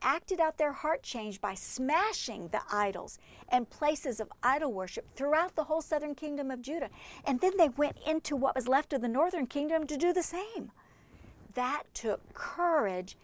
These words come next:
and commitment. The response to God's grace was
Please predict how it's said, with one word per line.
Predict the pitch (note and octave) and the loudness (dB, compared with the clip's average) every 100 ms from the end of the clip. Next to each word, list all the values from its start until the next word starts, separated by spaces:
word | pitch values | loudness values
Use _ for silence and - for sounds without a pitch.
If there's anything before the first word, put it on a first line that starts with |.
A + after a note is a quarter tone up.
| - - G#3+ | -20 -12 -2
and | B3 B3+ B3 | 0 0 -2
commitment. | - - G3 G#3+ - - - - - - _ _ _ _ _ _ _ - | -6 -6 -2 -2 -4 -6 -14 -18 -20 -20 _ _ _ _ _ _ _ -4
The | A3+ | 2
response | A3+ - - C#4 D#4+ - | 2 2 -2 -2 -4 -6
to | A3+ | -6
God's | A3+ G#3+ G3+ | -2 -2 -4
grace | G3 G#3 A3 C#4 - | -8 -4 -4 -4 -6
was | - G3 | -8 -8